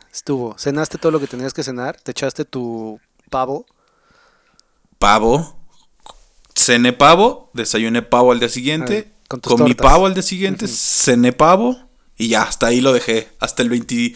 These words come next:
Speaker 2: no, todo el veintiséis en la mañana comí un poquito de pavo.
Speaker 1: <laughs>
Speaker 2: Ya, ahí se acabó, ahí se acabó y ya no quiero saber de pavo hasta el próximo veinticuatro.
Speaker 1: Pinche pavo ya todo podrido, pero el Hugo seguía empacándole al pavo.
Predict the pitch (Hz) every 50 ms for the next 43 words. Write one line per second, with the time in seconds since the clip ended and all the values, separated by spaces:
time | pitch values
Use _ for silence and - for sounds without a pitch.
0 | - - 147 160 175 175 247 254 254 247 240 214 185 - 147 135 - - - 214
1 | 202 220 185 196 190 156 131 135 139 151 156 160 - 135 131 135 131 - 135 127
2 | 123 - 120 104 - 110 101 - 135 135 - - - 151 - - - - 120 120
3 | 120 120 113 113 110 110 107 113 113 123 120 - 113 110 110 104 107 - 113 123
4 | 131 - - 156 127 131 123 123 135 160 190 165 120 120 117 120 117 - 127 120
5 | 117 - 113 113 120 117 113 110 - 117 117 117 117 117 - 107 95 113 113 107
6 | - 113 107 101 104 98 90 95 92 - 107 98 - 101 98 - _ - - 131
7 | 127 - 135 - - 131 131 127 131 127 - - 135 135 - _ - 127 123 117
8 | 127 127 131 139 147 143 - 127 113 113 110 117 123 123 123 127 - - 113 107
9 | 113 117 117 117 - 117 107 - - - 120 117 117 113 117 113 107 101 98 -
10 | _ - 117 107 104 -